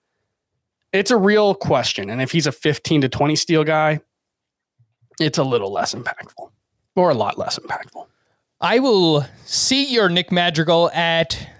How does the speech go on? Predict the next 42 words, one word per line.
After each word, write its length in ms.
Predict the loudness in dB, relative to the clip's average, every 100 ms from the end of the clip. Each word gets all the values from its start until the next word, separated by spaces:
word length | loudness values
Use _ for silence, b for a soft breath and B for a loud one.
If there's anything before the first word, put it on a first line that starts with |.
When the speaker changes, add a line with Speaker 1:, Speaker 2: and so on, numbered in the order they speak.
| _
Speaker 2:
A 160 | 0 2
D 160 | 2 0
P 480 | 0 0 2 0
two 240 | 0 0 0
twenty-six 560 | 2 0 2 0 -2
point 260 | 0 0 0
three, 300 | 2 2 2
and 100 | 2
I 140 | 2
will 160 | 2 2
raise 400 | 2 2 2 2
you 320 | 2 2 0
a 280 | 0 0 0
John 480 | -2 0 2 4 2
Birdie 560 | 0 2 2 2 -8 -20 _ -6
at 180 | -4 -2
two 180 | -2
seventy-four 560 | 2 2 0 0 2 2
point 320 | 2 -2 -2
three 400 | -2 0 2 0
A 120 | -2 -4
D 100 | -2
P, 360 | 0 0 0 B B B
who 560 | 2 4 6 4 2 -4 b b -4
is 140 | 0
expected 460 | 0 0 0 0 0
to 100 | 2
start 400 | 2 4 4 2
at 160 | 0
second 280 | 0 0 2
base 180 | 0 2
for 80 | 0
the 80 | 2
Marlins. 320 | 4 2 2
But 100 | 0
even 200 | 2 2
if 60 |
he 100 | 2
doesn't, 340 | 2 2 2 0
if 140 | 0
he's 200 | -2 0
just 360 | 0 -2 -6